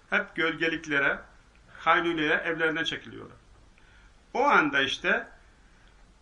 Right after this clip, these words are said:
o gündüzün ortasında "Biz," diyor, "bir kayanın gölgeliğini bulduk, oraya doğru çekildik." diyor. Medine'ye giderken.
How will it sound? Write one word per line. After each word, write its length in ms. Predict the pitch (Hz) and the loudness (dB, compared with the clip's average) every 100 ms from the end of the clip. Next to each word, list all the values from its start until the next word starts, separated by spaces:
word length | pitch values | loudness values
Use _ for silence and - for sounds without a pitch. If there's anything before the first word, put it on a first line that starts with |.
| - | -12
o 300 | 180 190 156 - | -2 0 -2 -6
gündüzün 460 | 160 196 170 143 143 | -4 -2 -2 -4 -4
ortasında 920 | 185 196 185 170 165 160 196 220 - - - - - - - - | 0 0 0 -2 -2 4 4 4 0 -18 -20 -20 -20 -20 -20 -20
"Biz," 340 | 135 233 160 | -6 -4 -4
diyor, 260 | 151 170 170 | -4 -4 -2
"bir 220 | 185 - | -6 -8
kayanın 560 | - 185 196 175 151 123 | 0 4 6 4 2 0
gölgeliğini 680 | 160 180 165 160 143 127 123 | 0 0 0 -2 -2 -6 -4
bulduk, 400 | 190 196 226 - - | -4 -2 -6 -10 -2
oraya 360 | 208 190 151 | 0 4 2
doğru 240 | 139 165 190 | 2 -4 -2
çekildik." 540 | 160 147 143 139 139 | -4 -4 -4 -4 -8
diyor. 180 | 107 98 - - - - - - - - - - - - | -14 -16 -18 -20 -20 -20 -20 -20 -20 -20 -20 -20 -20 -6
Medine'ye 460 | 151 147 139 156 | -4 -2 0 2
giderken. 420 | 151 127 110 - | 2 2 0 -2